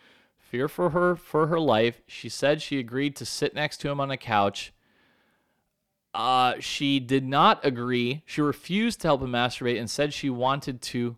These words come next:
leave. And that, "Look, you don't have to pay me." In response,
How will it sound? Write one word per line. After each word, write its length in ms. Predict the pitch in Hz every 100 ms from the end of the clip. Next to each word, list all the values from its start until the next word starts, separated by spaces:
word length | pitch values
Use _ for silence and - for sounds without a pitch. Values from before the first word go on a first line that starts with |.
| -
leave. 480 | 117 120 101 104 _ _ _ _ _ _ _ _ _ _ _ 120
And 160 | 120
that, 180 | 117 -
"Look, 240 | 131 117
you 80 | 123
don't 140 | 123 123
have 180 | 120
to 100 | -
pay 260 | 101 113 107
me." 200 | 85 90 _ - -
In 160 | 135 151
response, 800 | 151 - - 170 202 131 -